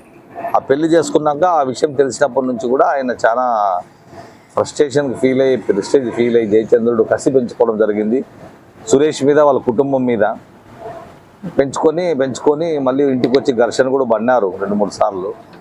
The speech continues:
ఇంట్లో వాళ్ళు వాళ్ళు మేజర్స్ పెంచుకో, ప్రేమించుకుంటే మేము ఏం చేయాలి అనే ఒక, ఆ, దృక్పథంతో వాళ్ళు చెప్పడం కూడా జరిగింది. నాగమ్మ వాళ్ళ భర్త, వాళ్ళ కూతురు, పిల్లలు అందరూ. So on fine day నిన్న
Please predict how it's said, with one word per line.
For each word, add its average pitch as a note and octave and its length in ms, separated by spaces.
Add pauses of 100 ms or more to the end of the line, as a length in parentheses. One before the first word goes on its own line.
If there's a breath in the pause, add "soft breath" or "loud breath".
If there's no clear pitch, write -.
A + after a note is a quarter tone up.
(720)
ఇంట్లో C3 320
వాళ్ళు D3+ 300
వాళ్ళు C3 220 (360)
మేజర్స్ C3+ 580
పెంచుకో, C3+ 400
ప్రేమించుకుంటే C3+ 680
మేము B2 220
ఏం A#2+ 220
చేయాలి A#2 340
అనే A2 160
ఒక, G2+ 680 (720)
ఆ, F#2 280
దృక్పథంతో B2+ 600
వాళ్ళు B2+ 200
చెప్పడం A#2 400
కూడా A#2+ 140
జరిగింది. A2 580 (540)
నాగమ్మ A#2 440
వాళ్ళ A#2 220
భర్త, F#2+ 380
వాళ్ళ F#2+ 600 (400)
కూతురు, G#2 520
పిల్లలు G2 280
అందరూ. F2+ 320 (1080)
So C3+ 120
on A#2+ 100
fine C#3+ 320
day D#3+ 100
నిన్న C#3 260